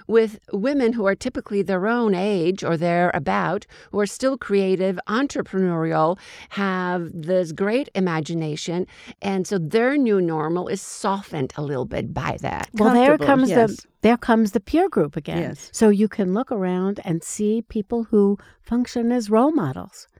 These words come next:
Speaker 2: for us. And the stories are what inform us. And that's why we're so fascinated by story and by listening to other people's story and by encouraging and sharing stories, because we know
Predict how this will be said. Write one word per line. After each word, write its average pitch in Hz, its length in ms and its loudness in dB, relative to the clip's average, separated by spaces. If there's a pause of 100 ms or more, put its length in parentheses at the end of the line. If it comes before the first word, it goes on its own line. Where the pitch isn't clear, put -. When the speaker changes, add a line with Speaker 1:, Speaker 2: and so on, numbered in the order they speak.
(160)
Speaker 2:
for 156 260 0
us. - 300 -14 (280)
And 214 200 4
the 220 80 0
stories 254 880 -2 (260)
are 202 140 2
what 202 300 -2
inform 175 640 -2
us. - 380 -8 (240)
And 208 140 2
that's 330 260 -6
why 208 120 -4
we're 170 160 -6
so 160 180 -10
fascinated 160 880 -6 (340)
by 160 240 -2
story 160 760 -4
and 170 200 -4
by 160 160 -6
listening 160 500 -8
to 165 120 -14
other 160 200 -8
people's 151 400 -10
story 160 540 -6 (360)
and 196 200 2
by 196 260 -4
encouraging 190 680 -2 (280)
and 180 160 -2
sharing 294 440 4
stories, 180 460 -4
because 202 340 -8
we 220 120 -4
know 214 500 0